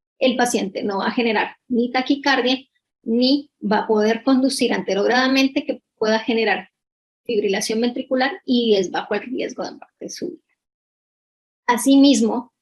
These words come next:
también parte de la estratificación es, se encuentra el estudio electrofisiológico, que es algo muy importante que vamos a tratar y que es la mejor forma que se ha difundido durante los mu-, últimos años para poder realizar una estratificación adecuada.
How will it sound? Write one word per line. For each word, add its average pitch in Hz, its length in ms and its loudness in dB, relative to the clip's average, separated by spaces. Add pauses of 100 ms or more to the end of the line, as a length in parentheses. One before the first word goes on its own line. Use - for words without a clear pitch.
(200)
también 226 320 2
parte 247 240 0
de 269 60 4
la 269 40 4
estratificación 269 880 0
es, - 200 -4
se 196 80 -6
encuentra 196 340 -4
el 233 80 2
estudio 240 280 2
electrofisiológico, 262 1000 0
que 190 80 -4
es 190 140 -6
algo 214 220 0
muy 240 200 0
importante 247 580 0
que - 100 -2
vamos 180 280 -4
a 240 100 -2
tratar 254 360 -2 (440)
y 247 140 -2
que 247 100 2
es 240 60 4
la 262 100 2
mejor 226 460 0
forma 247 360 0
que 220 100 0
se 214 100 -6
ha 196 60 -4
difundido 233 720 -2 (260)
durante 214 320 2
los 202 200 -2
mu-, 214 240 0
últimos 269 520 2
años 269 300 0
para 254 240 0
poder - 160 0
realizar 214 340 -2
una 247 120 -2
estratificación 214 760 -6
adecuada. - 540 -4